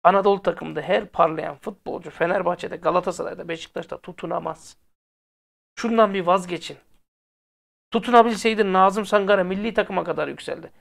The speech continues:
Kaçınız Nazım'ı beğeniyorsunuz? İnanın Bünyamin'in Nazım'dan çok bir artısı yok. "Hocam o kadar da değil, şöyle böyle." Ya yok. Mert Hakan, size samimi söylüyorum.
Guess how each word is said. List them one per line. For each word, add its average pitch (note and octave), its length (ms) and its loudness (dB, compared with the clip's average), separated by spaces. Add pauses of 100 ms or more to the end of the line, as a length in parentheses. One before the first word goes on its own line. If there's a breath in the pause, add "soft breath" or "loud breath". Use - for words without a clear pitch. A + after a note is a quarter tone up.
(120)
Kaçınız A#3 440 2
Nazım'ı D#3 420 0
beğeniyorsunuz? - 600 -10 (1200)
İnanın A3 460 4
Bünyamin'in A3 600 0
Nazım'dan G3+ 440 4
çok - 320 -4
bir G3 60 -2
artısı E3 420 -4
yok. - 300 -14 (1300)
"Hocam A#3+ 340 0
o C4+ 140 -2
kadar B3+ 300 0
da B3+ 120 0
değil, B3+ 220 -6
şöyle - 440 0
böyle." A#3+ 140 -4 (220)
Ya F3+ 200 -4 (120)
yok. G3 420 -8 (1120)
Mert A#3 320 4
Hakan, A3+ 400 4 (520)
size G3 200 -6
samimi B3 380 -2
söylüyorum. F3 480 -8